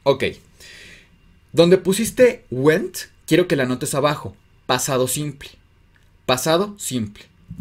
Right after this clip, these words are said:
Cuando pongas esta, gone, ponle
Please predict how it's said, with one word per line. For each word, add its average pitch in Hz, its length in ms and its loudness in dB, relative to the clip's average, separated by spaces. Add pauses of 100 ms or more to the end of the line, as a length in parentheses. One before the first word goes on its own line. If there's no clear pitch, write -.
(480)
Cuando 127 280 -2
pongas 151 300 -2
esta, 190 480 0
gone, 143 460 -2 (480)
ponle 147 440 0